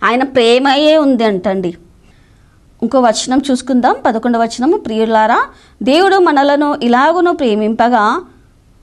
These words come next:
మనం ఒకరినొకడును ప్రేమింప బద్ధులమై ఉన్నాము." ప్రేమ దేవుని మూలంగా మనలో ఉంది. ఒక తల్లి కుమారుడు ఎలాగ ప్రేమిస్తుందో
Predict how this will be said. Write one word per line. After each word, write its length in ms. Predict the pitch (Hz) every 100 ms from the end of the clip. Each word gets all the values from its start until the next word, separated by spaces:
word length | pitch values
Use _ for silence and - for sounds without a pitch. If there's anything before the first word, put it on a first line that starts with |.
| _ _ -
మనం 260 | 240 285 302
ఒకరినొకడును 760 | 254 254 302 294 285 277 302 311
ప్రేమింప 560 | 320 214 240 277 269
బద్ధులమై 600 | 302 214 180 226 254 269
ఉన్నాము." 640 | 285 277 262 247 240 - - - _ _ _ _ _ _ _ _ _ -
ప్రేమ 340 | 247 285 381 349
దేవుని 340 | 262 277 320
మూలంగా 680 | 311 302 285 294 285 370 554 - _ 214
మనలో 380 | 208 220 226
ఉంది. 300 | 226 214 190 - - _ _ _ _ - - _ _ _ _ -
ఒక 140 | 262
తల్లి 320 | 269 254 302
కుమారుడు 460 | 311 285 269 311 320
ఎలాగ 420 | 294 233 226 262
ప్రేమిస్తుందో 800 | 269 247 240 247 233 214 196